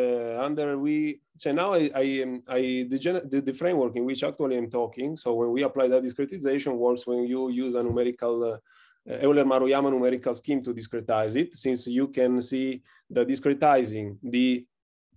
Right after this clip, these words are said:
discretizing this equation, that is the identity that's been proved by Campillo and Legrand, applying numerical, Euler-Maruyama numerical scheme to discretize it, you get this transition density that's simply a Gaussian, uh, transition density, no, a Ornstein-Uhlenbeck transition density.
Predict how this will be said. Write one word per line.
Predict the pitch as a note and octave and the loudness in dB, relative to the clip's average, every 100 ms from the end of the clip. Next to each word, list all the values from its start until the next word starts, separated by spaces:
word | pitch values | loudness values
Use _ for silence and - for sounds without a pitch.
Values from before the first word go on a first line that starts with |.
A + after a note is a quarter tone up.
| _ _ _ _ _ - | _ _ _ _ _ -4
discretizing | C#3+ E3+ D#3+ F3+ D#3+ C3 B2 | -2 2 4 4 4 4 2
this | C#3 E3+ | 2 2
equation, | D#3+ D3 C3 B2 D3+ F#3+ A#3 _ _ _ | 2 4 2 2 -2 -4 -6 _ _ _
that | C3 B2+ | -2 2
is | C#3 B2+ | 0 2
the | B2+ | 2
identity | C3 C3+ D3 C3 B2 | 4 2 0 -2 -2
that's | A#2+ A#2 | -2 0
been | B2 | -4
proved | B2 B2+ | -2 -2
by | A#2+ | -2
Campillo | A#2+ A#2+ B2+ B2+ | -2 -4 -2 -2
and | |
Legrand, | B2 A#2+ A2+ C3 F3+ _ - _ - | -2 -2 -2 -4 -8 _ -20 _ -6
applying | C#3 F#3 F#3+ D3+ B2 B2 | 0 4 6 6 6 6
numerical, | C#3 E3 F3 D3 | 4 4 4 4
Euler-Maruyama | C3 A#2 A#2 C#3+ D3 C#3+ C#3 D3 D3 C#3+ | 4 2 2 2 2 0 0 0 0 -2
numerical | C3+ C#3 C#3 C3+ | -2 -2 -4 -8
scheme | - C#3+ B2 | -2 -2 -2
to | |
discretize | B2 C3+ F3+ F3 C#3+ C#3+ C#3 | -8 -2 0 2 4 4 4
it, | F3+ - _ - | 2 0 _ 0
you | C#3+ | 0
get | C3+ B2+ B2 | 2 0 0
this | B2 - | -6 -8
transition | A2+ A#2+ B2+ B2+ B2+ | -4 0 0 0 2
density | C3 C3 A#2 | 2 2 0
that's | A2+ A2 A#2+ | -4 -4 -2
simply | B2+ B2 A#2+ | -4 0 0
a | A2 | 0
Gaussian, | A2 A2+ A2+ G#2+ A2 G#2 G#2 | -2 0 0 0 -6 -6 -6
uh, | G#2 G#2+ A2+ | -6 -10 -10
transition | A2 A#2 A2+ A2+ | -8 -8 -8 -6
density, | A2 G#2+ G#2 B2+ D#3+ | -4 -4 -6 -6 -4
no, | A2+ A2+ A#2 | -2 -2 -2
a | A2 | -2
Ornstein-Uhlenbeck | A#2+ A#2+ A#2+ A2+ B2 A#2 G#2+ | -2 -2 -2 0 -2 0 -2
transition | A2+ A2+ A2+ A#2+ A2+ | -4 -6 -4 -4 0
density. | A2 A2 D3+ G#3 | -2 -2 -6 -6